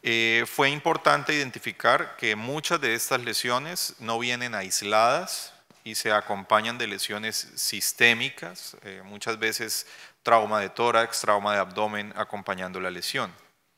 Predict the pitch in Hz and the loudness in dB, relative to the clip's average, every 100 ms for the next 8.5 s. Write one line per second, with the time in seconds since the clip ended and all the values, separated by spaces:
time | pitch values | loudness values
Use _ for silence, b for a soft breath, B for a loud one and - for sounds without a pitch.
0 | B B B B B B - 120 120 120 | B B B B B B 0 4 4 2
1 | - 120 131 147 139 143 143 156 139 135 | 2 4 2 4 4 4 2 0 0 -4
2 | 127 127 127 135 123 - 120 117 139 139 | -4 -2 0 2 0 0 -2 -2 0 2
3 | 110 113 113 104 113 117 - 113 110 117 | 2 0 -2 -2 -4 -4 -4 -4 -4 -6
4 | 123 107 110 104 101 160 160 127 - 120 | -8 -6 -4 -2 -2 0 -2 -2 -2 -4
5 | 117 120 113 - 104 104 110 110 120 120 | 0 0 0 -2 -4 -4 -6 -4 -4 -4
6 | - 143 151 143 135 135 139 120 123 - | -2 0 2 2 0 -2 -2 -2 -4 -4
7 | 107 98 95 101 - 113 120 - 127 123 | -4 -2 -4 -2 0 -2 -2 -4 2 2
8 | 131 143 120 117 117 | 2 0 -2 -6 -10